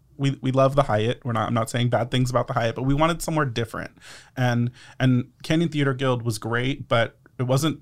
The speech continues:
it didn't feel big enough for what we were trying to achieve. So we were like, "Well, let's try to think outside the box." And, um, Brittany, actually, you found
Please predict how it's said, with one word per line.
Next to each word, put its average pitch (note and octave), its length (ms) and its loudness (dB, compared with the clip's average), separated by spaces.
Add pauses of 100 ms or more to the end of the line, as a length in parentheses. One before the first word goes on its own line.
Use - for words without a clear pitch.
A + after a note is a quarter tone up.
it C3+ 120 -2
didn't D#3+ 200 0
feel C#3+ 180 2
big A#2 240 -2
enough A2 300 -2
for B2+ 240 2
what A#2 180 2
we A#2 140 -2
were A2+ 80 -2
trying A2+ 380 -2
to A2+ 160 -4
achieve. A#2 440 -6 (380)
So B2 420 2
we C3 120 0
were C3 80 2
like, B2+ 200 2
"Well, C#3 120 2
let's E3 260 0
try F#3+ 160 0
to F#3+ 80 -2
think F3+ 240 -6
outside F3 380 2
the C3 60 0
box." - 500 -8
And, A#2+ 420 0 (460)
um, A#2+ 400 0 (280)
Brittany, B2+ 360 0
actually, A2 340 -4
you C3+ 160 -2
found A2+ 540 0